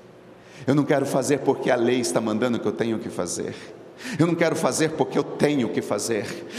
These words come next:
Eu não vou fazer célula porque tem que fazer célula. Eu não vou num reencontro porque tem que ir num reencontro.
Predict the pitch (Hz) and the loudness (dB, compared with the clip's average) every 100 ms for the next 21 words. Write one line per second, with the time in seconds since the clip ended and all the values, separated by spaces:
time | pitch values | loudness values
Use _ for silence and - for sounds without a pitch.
0 | 226 185 185 156 170 143 147 - 156 151 | 2 2 4 2 0 0 0 0 0 0
1 | - 147 135 - 151 147 135 120 117 - | 0 0 0 2 2 2 0 0 0 0
2 | 117 131 101 - 214 165 208 147 160 165 | 0 0 -2 -4 0 2 2 2 2 2
3 | 143 139 139 175 170 151 151 - 156 165 | 2 0 0 0 0 0 0 -2 0 -2
4 | 165 135 120 117 110 123 139 - 95 | 0 0 0 -2 0 -2 -2 -4 -6